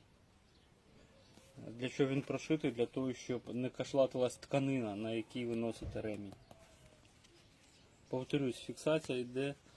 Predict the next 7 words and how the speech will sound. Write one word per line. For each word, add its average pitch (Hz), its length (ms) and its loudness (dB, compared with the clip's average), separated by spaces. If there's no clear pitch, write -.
двохрядна. 113 680 0
Це - 140 -4
моя 117 300 2
розробка. 123 560 4
Фіксація 113 680 0
ремня 120 400 0
двохрядна. 107 600 0